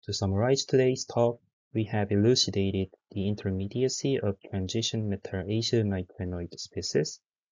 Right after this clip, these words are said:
which is a key intermediate in the catalytic C H amylation. Strategic design of target rhodium dioxazolone complex and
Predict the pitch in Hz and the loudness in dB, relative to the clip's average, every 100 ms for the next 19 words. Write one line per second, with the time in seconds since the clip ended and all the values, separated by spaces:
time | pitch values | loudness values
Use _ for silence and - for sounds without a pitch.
0 | - 104 - 101 92 95 92 90 90 - | -6 -4 0 2 2 0 0 -2 -8 -12
1 | - 120 117 104 - 95 92 101 117 127 | -6 -4 0 -2 0 -4 -4 -4 -4 -2
2 | 135 139 - 104 98 92 95 92 - 101 | -2 -4 -10 -6 -4 -2 -2 -2 -4 -6
3 | - 92 117 - 113 - 101 98 95 - | -4 -2 -2 -2 -4 -4 -6 -4 -4 -6
4 | 92 87 92 - 85 80 _ _ _ _ | -6 -6 -6 -6 -10 -12 _ _ _ _
5 | _ - - 110 113 - 143 - 135 113 | _ -16 -2 0 0 2 2 6 6 6
6 | 110 107 101 - - 95 92 98 101 101 | 4 2 0 -2 -2 0 2 0 2 2
7 | 101 98 98 - 98 107 104 98 95 92 | 2 0 0 0 2 2 0 -2 0 0
8 | 92 - 92 - 98 117 - - _ - | -2 -4 -8 -6 -6 -6 -8 -10 _ -6
9 | 101 92 90 90 | -4 -2 -4 -6